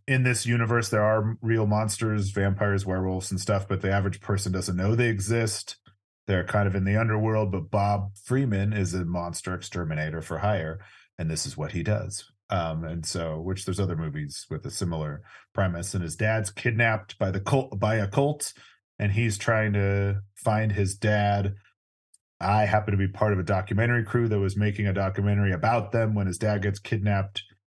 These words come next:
and they allow us to continue to film while they go try to f-, rescue his dad. So through all the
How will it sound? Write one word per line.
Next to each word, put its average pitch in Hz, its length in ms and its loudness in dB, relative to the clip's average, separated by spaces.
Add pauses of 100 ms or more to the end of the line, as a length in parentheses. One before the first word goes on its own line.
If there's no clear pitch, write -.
(420)
and 90 220 0
they 90 80 0
allow 92 380 0
us 95 280 -2
to 98 140 -2
continue 98 600 -2
to 85 100 -4
film 90 380 -4
while 87 260 -2
they 87 140 -4
go 85 460 -6
try - 200 -4
to 80 80 -4
f-, - 180 -12 (160)
rescue 90 360 -4
his 80 120 -6
dad. 67 400 -8
So 76 140 -8
through 87 280 -6
all 85 160 -4
the 80 320 -6